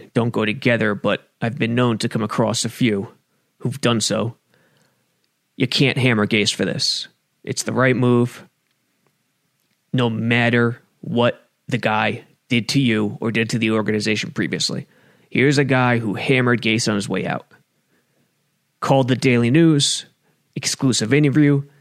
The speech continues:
was still a Jets employee, bashed the organization, bashed the head coach, and that was the final straw. What does the Gase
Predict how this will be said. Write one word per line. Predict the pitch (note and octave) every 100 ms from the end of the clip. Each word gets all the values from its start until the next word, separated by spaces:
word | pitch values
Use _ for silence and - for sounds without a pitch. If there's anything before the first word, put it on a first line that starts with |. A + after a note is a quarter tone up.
| _
was | - B2
still | - C3+ A#2+
a |
Jets | A2+ A#2
employee, | A2+ A2 C3+ C#3+ C#3+ C#3 - _ _ _ _ C3+
bashed | - C3 C#3 -
the | C3+
organization, | C3 A#2+ A#2+ A#2 A#2 A2
bashed | A#2 A#2 A#2
the | A#2
head | A#2 -
coach, | A2+ G#2+ - - - _ -
and | B2+
that | A#2
was | A#2
the | G#2+
final | A#2 A2 G2+
straw. | - F#2 B2 - _ _ _ _ _ _ _ _ _ _ _ _ _ _ _ _
What | - A2 A#2 C#3 - -
does | A#2+
the | B2
Gase | A2+ A#2 A#2 - -